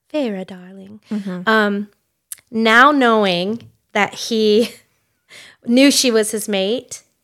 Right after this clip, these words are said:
Speaker 1: do you think that's the case?
Speaker 2: Not without telling her.
Speaker 1: Yeah.
Speaker 2: I think she'd part, be part of the discussion.
Speaker 1: Yeah. They'd have open
Speaker 2: <laughs>
Speaker 1: communication
Speaker 2: And
Speaker 1: about
Speaker 2: he
Speaker 1: it.
Speaker 2: would work absolutely
Speaker 1: To, to get around it.
Speaker 2: to get around it.
Speaker 1: Yeah, when you said that last week, I didn't wanna be like, "Well, <laughs>
Speaker 2: Yeah,
Speaker 1: well,
Speaker 2: but
Speaker 1: let me tell ya."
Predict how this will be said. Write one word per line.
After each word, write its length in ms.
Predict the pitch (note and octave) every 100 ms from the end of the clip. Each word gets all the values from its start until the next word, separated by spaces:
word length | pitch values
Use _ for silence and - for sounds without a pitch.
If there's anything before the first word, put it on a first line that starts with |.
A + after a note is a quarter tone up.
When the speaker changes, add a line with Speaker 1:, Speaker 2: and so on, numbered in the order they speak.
| _ _
Speaker 1:
do 140 | F#3+ A3
you 80 | G#3+
think 260 | F#3+ F#3
that's 220 | - G3 -
the 80 |
case? 520 | - - A#3+ - - - - _ _ _ -
Speaker 2:
Not 220 | G#3+ C4+
without 320 | C#4+ A#3 -
telling 380 | - C3+ A#2+ F3
her. 240 | E3 E3+ - _ _ _ _
Speaker 1:
Yeah. 220 | G#3 - G3
Speaker 2:
I 80 | F#3+
think 200 | G3 G3+
she'd 240 | - G#3+ -
part, 240 | F3+ D#3
be 120 | E3+
part 260 | D#3+ - D#3
of 120 | E3
the 80 | -
discussion. 720 | - E3+ - - E3+ - - - _ _ _
Speaker 1:
Yeah. 200 | - F3+ - _ _ - -
They'd 240 | B3 A3+ A3
have 200 | G3+ G3
open 260 | G3+ G#3
Speaker 2:
<laughs> 60 | -
Speaker 1:
communication 440 | G3+ G3 F3+ G3
Speaker 2:
And 140 | G#3+ G#3+
Speaker 1:
about 200 | G3+ G#3
Speaker 2:
he 60 | B3
Speaker 1:
it. 40 |
Speaker 2:
would 160 | C4+ A3+
work 420 | G3+ G3 - - -
absolutely 960 | G3 F3+ - E3+ E3+ - F3 F3 F#3 _
Speaker 1:
To, 180 | A3+ G#3+
to 260 | - - A#3
get 140 | G#3
around 320 | F#3+ G2+ A3+
it. 60 | -
Speaker 2:
to 100 | G3+
get 180 | - D#3+
around 360 | - B1+ - -
it. 60 | -
Speaker 1:
Yeah, 160 | -
when 160 | B3 B3
you 100 | C4+
said 200 | C4+ A3+
that 120 | -
last 180 | G3+ -
week, 140 | G#3
I 60 | G3
didn't 160 | G3
wanna 140 | G3 F#3+
be 100 | G3+
like, 160 | G3 -
"Well, 460 | E4+ D4 A#3 C4+
<laughs> 180 | C4+ B3
Speaker 2:
Yeah, 260 | A#3 G3+ G3
Speaker 1:
well, 120 | A#3
Speaker 2:
but 0 |
Speaker 1:
let 140 | C#4+
me 80 | C4
tell 260 | B3 F4 C4+
ya." 300 | A3 A3+ C4